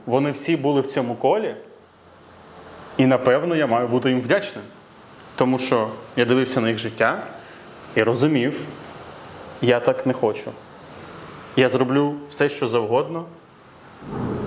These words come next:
все, що завгодно, щоб не бути в цьому колі. В чотирнадцять років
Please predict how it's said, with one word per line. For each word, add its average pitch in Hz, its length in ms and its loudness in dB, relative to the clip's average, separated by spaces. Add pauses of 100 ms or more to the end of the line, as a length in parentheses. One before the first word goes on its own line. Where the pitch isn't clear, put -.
(180)
все, 131 360 2
що - 200 -2
завгодно, 104 540 -2 (880)
щоб - 260 2
не 135 100 4
бути 139 280 0
в 135 80 -8
цьому 131 280 0
колі. 110 300 -2 (2750)
В 156 100 2
чотирнадцять 147 640 2
років 143 320 2